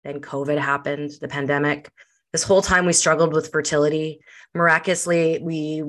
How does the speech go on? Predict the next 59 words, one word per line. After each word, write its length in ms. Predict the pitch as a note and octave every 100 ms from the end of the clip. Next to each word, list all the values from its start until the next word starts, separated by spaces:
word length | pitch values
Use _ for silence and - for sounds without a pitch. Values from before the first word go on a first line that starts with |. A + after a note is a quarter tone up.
| C#3+ -
were 80 |
told, 460 | D#3+ - D#3+ E3 D3
w-, 180 | G3 -
so, 200 | F3 -
well, 180 | E3+ F#3
we 120 | F#3+
were 100 | G3
told 220 | G3+ B3
we 80 | A3+
couldn't 160 | A3 F3+
get 140 | F3
pregnant, 300 | E3+ D3+ D3
but 120 | D3
miraculously 840 | D#3 D3+ D3 D3 - D#3+ - D#3+ D3+
we 140 | C#3+
did. 320 | C#3 F3 F3 D3
But 120 | D3
unfortunately, 580 | D3+ E3 D#3 - D3+ D3
we 120 | D3
miscarried. 680 | D#3 - - E3+ F3 F3+ - _ - _ _
Three 160 | F#3+ F#3+
weeks 240 | F#3 F3+
later, 240 | E3+ E3+ E3+
my 160 | D3
father-in-law 680 | D3 D#3 D3+ E3+ F3 F3 E3+
suddenly 420 | - E3 E3 D#3+
died 500 | D#3 D3+ D#3+ F#3 F#3+ _ _
after 200 | D#3+ E3
a 60 | D#3+
three-week 340 | E3 D#3 D3+
battle 260 | D3+ D3+ D#3
with 140 | D#3
cancer. 580 | E3 D#3+ D#3+ F3+ F#3+ F#3+ _ _ _ _ - - _ -
Three 140 | F3+
months 240 | F3+ F3 F3
later, 200 | E3 E3
my 120 | D#3
mother 240 | D3 F3
suddenly 320 | F3 F3+ F3+
died 280 | F3+ E3+ F3
after 260 | E3+ E3+ F3
a 40 |
three-week 380 | E3+ F3 E3 E3
battle 220 | E3 E3+
with 140 | E3 -
cancer. 500 | F3 E3+ - G3 F#3
And 160 | E3+
then 100 | E3
within 180 | E3 E3+
the 60 | D#3
same 220 | D#3+ D#3+
year 140 | D#3+
as 100 | D3+
my 100 | D3
mom 220 | D3 C#3+
dying, 240 | D3+ D3 C#3+
my 120 | C3
dad 220 | C3 D3
died. 300 | G#3 B3 C4